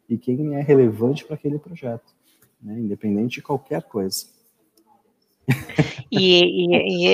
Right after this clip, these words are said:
Speaker 2: é curioso, assim, o, o Pride, porque o Felipe falou, né, o quanto ele contribuiu pra minha vida e contribui até hoje,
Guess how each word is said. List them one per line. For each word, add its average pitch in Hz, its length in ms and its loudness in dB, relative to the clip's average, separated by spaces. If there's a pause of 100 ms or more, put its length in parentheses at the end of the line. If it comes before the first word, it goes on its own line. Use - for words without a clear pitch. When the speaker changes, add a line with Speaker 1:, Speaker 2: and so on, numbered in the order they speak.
Speaker 2:
é 180 140 6
curioso, 196 500 4
assim, 180 300 -4
o, 175 60 -2
o 160 220 -6
Pride, 170 480 4
porque 170 760 0
o 156 100 -2
Felipe 165 340 -4
falou, 160 320 4
né, 156 240 2
o 147 180 -4
quanto 156 240 -4
ele 165 120 -6
contribuiu 165 400 -6
pra 180 120 -14
minha 170 120 -2
vida 185 160 -4
e - 20 -14
contribui 170 580 0
até 175 240 6
hoje, 156 500 4